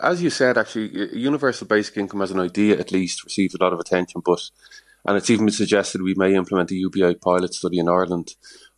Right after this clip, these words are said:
but it's not very well understood, and that includes even the definition of it. So, w-, what it, in, in terms of defining it, so universal basic income, or U B I, it's a universal, unconditional payment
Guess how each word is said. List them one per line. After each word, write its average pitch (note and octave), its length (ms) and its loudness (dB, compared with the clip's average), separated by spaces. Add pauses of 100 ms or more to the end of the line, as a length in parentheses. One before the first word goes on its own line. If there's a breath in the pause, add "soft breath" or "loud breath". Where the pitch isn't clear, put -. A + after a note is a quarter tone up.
(120)
but G#2 460 2
it's G#2+ 260 -2
not D3 260 0
very B2 160 2
well G#2+ 200 4
understood, G#2 500 0
and G#2 160 -4
that C#3+ 140 0
includes A#2 360 -6
even G#2 140 -6
the G2 80 -4
definition G#2 540 0
of F2+ 140 2
it. F#2 100 -10
So, G2 240 2 (680 loud breath)
w-, - 160 -8
what C3+ 220 4
it, C3+ 160 2
in, A2 220 2
in A#2+ 180 2
terms E3 200 2
of C#3+ 60 -10
defining A#2+ 480 2
it, F#2+ 160 -2
so G#2+ 140 0
universal B2 580 0
basic G#2 400 -2
income, G2 460 -4
or F#2 160 0
U G2+ 200 -2
B F#2+ 200 -2
I, F#2+ 300 2 (520 soft breath)
it's G#2 160 -2
a A2+ 40 0
universal, A#2+ 840 4 (160)
unconditional A#2+ 680 0
payment F#2+ 520 -4